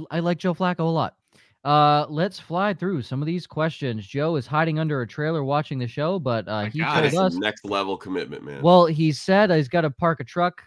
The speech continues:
Speaker 1: Uh, his boss caught him. It's okay, though. He's also the league commissioner.
Speaker 2: There you
Speaker 1: So
Speaker 2: go.
Speaker 1: look at that. Look at that. My burner account coming in clutch. Uh,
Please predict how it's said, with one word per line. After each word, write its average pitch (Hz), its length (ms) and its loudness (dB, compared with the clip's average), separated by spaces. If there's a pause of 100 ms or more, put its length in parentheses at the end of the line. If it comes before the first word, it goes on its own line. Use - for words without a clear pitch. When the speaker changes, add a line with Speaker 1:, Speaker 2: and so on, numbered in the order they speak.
Speaker 1:
Uh, 131 380 0
his 127 580 0
boss 143 340 0
caught 135 280 0
him. 131 260 -2
It's 127 160 -12
okay, 135 320 -2
though. 131 220 0
He's 120 220 -4
also 120 280 -2
the 117 80 -2
league 110 300 -2
commissioner. 92 520 -8 (220)
Speaker 2:
There 123 180 0
you 113 60 2
Speaker 1:
So 110 40 -4
Speaker 2:
go. 104 60 -8 (180)
Speaker 1:
look 170 100 -2
at - 80 -4
that. 110 260 0 (800)
Look 156 100 -10
at 131 60 -2
that. 107 240 2 (400)
My 135 160 4
burner 131 360 0
account 113 360 -4
coming 123 220 -4
in 107 80 -4
clutch. 110 340 -8 (720)
Uh, 131 500 6